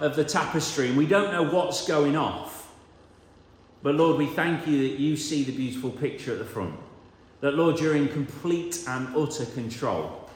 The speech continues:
And Father, we thank you that we've been able to see over these last couple of weeks the faith and obedience that Mary and Joseph put into action.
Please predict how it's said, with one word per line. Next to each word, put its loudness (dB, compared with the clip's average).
And 0
Father, 4
we 6
thank 4
you 4
that 2
we've 0
been 2
able 2
to -4
see 4
over 6
these 2
last 0
couple -2
of 0
weeks 2
the 0
faith -2
and 0
obedience 2
that -2
Mary 6
and 4
Joseph 2
put -2
into 2
action. 0